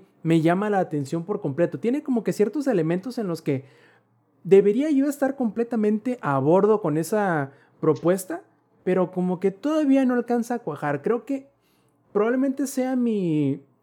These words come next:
hasta cierto punto, mi aversión al género isekai, que no sé si alguno de nuestros escuchas sepa a qué se refiere. Es el término que utilizan, por ejemplo, en Japón para todas las historias en donde un personaje, sobre todo el principal,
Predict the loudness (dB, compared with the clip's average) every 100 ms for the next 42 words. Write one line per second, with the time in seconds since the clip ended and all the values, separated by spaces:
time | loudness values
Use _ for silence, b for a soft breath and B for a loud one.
0 | _ -4 -4 -4 -4 -2 -4 0 -2 0
1 | -2 0 0 2 4 4 2 0 -2 0
2 | 0 0 0 0 -2 -2 -2 0 -2 -4
3 | -6 -4 -4 -2 -4 -2 -2 -2 -4 B
4 | B -4 0 2 2 2 4 4 2 0
5 | -4 -6 -4 -4 -8 -14 b b b b
6 | -10 -6 -2 0 -2 -2 -4 -4 -6 -4
7 | -4 0 0 0 -2 -4 -2 0 0 0
8 | 0 0 -2 -2 0 0 -2 -2 -4 -2
9 | -4 -2 -2 -2 -6 B B -4 0 0
10 | 0 -2 -2 -2 0 -2 -2 -4 -6 -2
11 | 0 0 -2 -2 -2 0 0 0 -2 -2
12 | -2 -2 -2 -2 -4 -4 -4 -4 -2 2
13 | 4 2 0 -2 -4 0 0 0